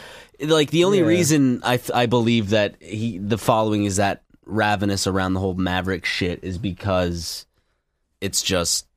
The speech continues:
Speaker 2: And kids like Bad Boys.
Speaker 1: Oh, kid, yeah,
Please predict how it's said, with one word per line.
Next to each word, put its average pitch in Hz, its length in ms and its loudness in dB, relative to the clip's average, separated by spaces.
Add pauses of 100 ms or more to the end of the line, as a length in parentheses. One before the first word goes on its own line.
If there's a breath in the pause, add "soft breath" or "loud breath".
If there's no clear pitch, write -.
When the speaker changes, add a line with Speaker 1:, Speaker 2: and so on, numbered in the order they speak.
(180)
Speaker 2:
And 143 100 -8
kids 151 260 -4
like 143 220 -2 (200)
Bad 123 240 -4
Boys. 107 380 -2
Speaker 1:
Oh, 117 120 -2
kid, 139 300 -4
yeah, 151 300 -2